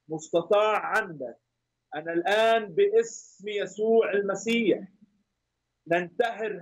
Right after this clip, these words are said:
هذا المرض اللعين تحت نار حضورك. يقولوا عليه كانسر، يقولوا عليه أي اسم، يقولوا عليه شو، في اسم يسوع المسيح.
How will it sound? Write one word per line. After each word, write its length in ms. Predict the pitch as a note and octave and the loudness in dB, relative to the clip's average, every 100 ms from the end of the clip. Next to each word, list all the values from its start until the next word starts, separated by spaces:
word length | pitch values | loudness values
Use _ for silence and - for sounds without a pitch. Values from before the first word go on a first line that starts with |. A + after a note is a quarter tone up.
| F#3 | 2
هذا 380 | A3+ A3+ G#3 | 4 2 0
المرض 500 | G3+ G3 A3 A3+ G#3+ | -6 -2 0 2 0
اللعين 840 | G#3 G3+ F#3+ D#3 A#3+ B3 G#3+ C#3+ A#2 _ _ _ _ _ _ _ | -4 -6 -6 -4 -4 -4 -8 -10 -16 _ _ _ _ _ _ _
تحت 440 | A3 A3 - - G#3 | -2 -2 -6 -2 0
نار 500 | G3 G#3+ A#3 A3+ G#3+ _ | 2 2 2 0 -4 _
حضورك. 720 | D3+ G#3 B3 B3+ A3+ E3 - _ _ _ _ _ _ - | -12 -8 -4 0 0 -2 -6 _ _ _ _ _ _ -8
يقولوا 480 | F3+ E3 B3 B3 A3 | -6 2 4 4 2
عليه 460 | F3+ G#3+ A#3+ A#3+ | -2 0 0 0
كانسر، 680 | A#3 B3 A#3+ F3 A3+ G3+ F3 D#3+ | 0 0 -2 0 0 2 -2 -8
يقولوا 320 | D#3 A3 A3+ | -10 -8 -8
عليه 500 | D#3+ G3+ A3+ A3 G3+ | -6 2 4 4 2
أي 500 | A3 A#3 A3 G#3 B3 | -2 0 0 4 2
اسم، 360 | B3 - - F#3+ | 2 -8 -14 -14
يقولوا 380 | F3 A3 A#3+ G#3 | -8 -4 0 0
عليه 340 | G3 A#3 A#3 | 2 0 0
شو، 380 | - A#3+ B3+ A3+ | -4 -4 0 0
في 320 | - G3+ A#3+ | 2 4 4
اسم 500 | C4 - - - G#3+ | 0 -6 -16 -12 -6
يسوع 640 | G#3+ G3+ - B3 B3 A#3+ | -2 -4 0 4 4 4
المسيح. 800 | G#3+ G#3+ G#3 - A3+ A#3 G#3 - | -2 -4 -6 -8 -14 -6 -4 -6